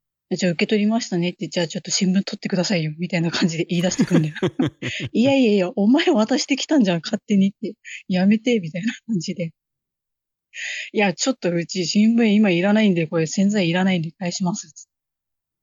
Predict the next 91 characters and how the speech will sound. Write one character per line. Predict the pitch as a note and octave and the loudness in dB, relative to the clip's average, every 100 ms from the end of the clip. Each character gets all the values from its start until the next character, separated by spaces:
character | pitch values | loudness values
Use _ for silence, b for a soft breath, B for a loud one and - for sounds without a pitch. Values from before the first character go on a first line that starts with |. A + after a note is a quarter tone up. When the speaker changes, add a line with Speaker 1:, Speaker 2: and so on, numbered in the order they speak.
| _ _ G3 | _ _ 2
Speaker 1:
「い | |
や | A3 | 4
い | G#3+ | 4
や | F3+ | 2
い | |
や、 | F3 E3+ | 0 -2
そ | G3 | 0
ん | G3 | 2
な | G#3 | 2
こ | - | -2
と | G3+ | -6
言 | E3+ | -4
わ | E3 | -4
ず | E3 | -6
一 | E3 | -10
ヶ | - A3 | -4 -2
月 | G#3+ F#3 | 0 -2
で | E3+ | 0
も | E3+ | 0
い | F3 | 0
い | |
ん | |
で」 | D#3+ D#3 | 0 -2
み | D#3 | -4
た | E3 | -8
い | |
な。 | D#3+ - _ _ _ _ | -12 -16 _ _ _ _
し | - | -10
つ | - | -8
こ | - E3+ | -2 -2
い | |
わ | D#3 D#3 | -2 -6
け | - | -16
よ。 | _ _ _ _ _ _ | _ _ _ _ _ _
Speaker 2:
う | G2 | -4
ん | |
う | |
ん。 | D#2+ D2+ C#2+ C#2+ _ _ | -4 -6 -8 -10 _ _
Speaker 1:
「い | F#3+ | -2
や、 | F3 | 0
ほ | A3 | 2
ん | A#3 | 0
と | A#3+ | 0
ち | A3 A#3+ | -2 -4
ょ | |
っ | |
と | - E3+ | 0 0
も | E3 F3 E3 | 0 0 0
う | |
今、 | E3+ E3+ D#3+ F3+ A3 A#3 _ _ _ _ _ _ _ | 0 -2 -2 -6 -10 -16 _ _ _ _ _ _ _
い | - F#3 | -4 -2
ら | F3+ | 0
な | A3+ | 2
い、 | G#3 D#3+ | 2 0
読 | D#3 F3 | 0 2
ま | G#3+ | 4
な | A#3 | 4
い | E3 | 2
ん | D#3 | 0
で」 | D#3+ | -2
つ | D#3 | -6
っ | - | -16
て。 | _ _ _ _ _ _ _ | _ _ _ _ _ _ _
で、 | A3 | -10
し | - | -8
ば | A3+ A3+ | -2 0
ら | A3 | -2
く | - | -2
や | G#3 | 0
り | G3 G3+ | 0 0
と | G#3 | 0
り | F#3+ | 0
し | - | -2
て、 | A#3 G3 F3 F#3 A3+ | 0 0 0 -8 -4
ま | F#3+ | -2
あ、 | E3+ | -2
諦 | - F#3+ | 0 0
め | F3+ | 2
て | E3 | -2
帰 | D#3+ G3 | -2 -4
っ | |
て | - | -4
く | - | -4
ん | E3 | -2
だ | D#3+ | -2
け | E3 | -4
ど、 | F3+ | -4
ち | |
ょ | |
っ | |
と | F3 | -6